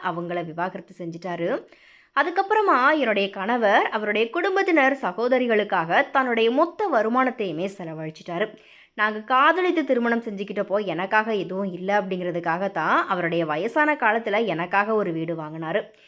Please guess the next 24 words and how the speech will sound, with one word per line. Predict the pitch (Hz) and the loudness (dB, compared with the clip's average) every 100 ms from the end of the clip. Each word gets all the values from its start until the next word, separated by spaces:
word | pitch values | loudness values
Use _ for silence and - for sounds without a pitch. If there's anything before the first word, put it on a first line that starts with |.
| _ _ _ | _ _ _
என்னோட | 240 277 311 339 330 302 | 4 4 6 6 6 4
காலத்துக்கு | 269 196 247 240 262 | 4 0 2 0 0
அப்புறமா | 202 - 170 190 208 233 | -2 0 0 2 2 2
நீ | |
தெருவுல | 214 269 311 349 339 | 2 4 4 4 4
நிக்கக்கூடாது" | 269 285 277 262 220 247 | 2 0 2 2 2 0
அப்படிங்கிற | 214 202 185 | 0 0 0
மாதிரி | 160 151 180 | -2 -4 -6
சொல்லியிருந்தாரு. | 180 160 160 160 165 220 - _ _ _ - | -8 -8 -8 -6 -4 -4 -6 _ _ _ -4
"சினிமாவுல | 330 330 320 302 269 190 226 302 | 0 2 4 4 4 4 2 2
அத்தனை | 269 302 - 381 370 | 2 0 2 2 2
பேருக்கு | 359 302 262 277 | 4 4 4 2
என்னுடைய | 247 196 185 | 2 2 0
கணவர் | 185 165 160 185 | 0 -6 -4 -4
சாப்பாடு | 190 160 - 160 | -6 -10 -8 -10
போட்டிருக்கிறாரு. | 160 165 160 156 160 185 | -8 -12 -12 -6 -4 -4
ஆனா, | 175 165 170 | -6 -4 -4
என்னோட | 170 151 180 220 226 | -4 -6 -2 0 0
கணவர் | 220 202 262 311 | -2 -2 2 2
இறந்ததுக்கு | 277 226 240 254 254 | 4 2 2 2 2
அப்புறமா | 226 226 190 170 220 403 - | 0 0 0 2 4 2 0
எங்களை | 208 190 185 | -2 0 0
யாருமே | 170 165 196 170 175 | -2 -2 -2 -4 -6
கண்டுக்கல. | 165 156 156 | -10 -12 -8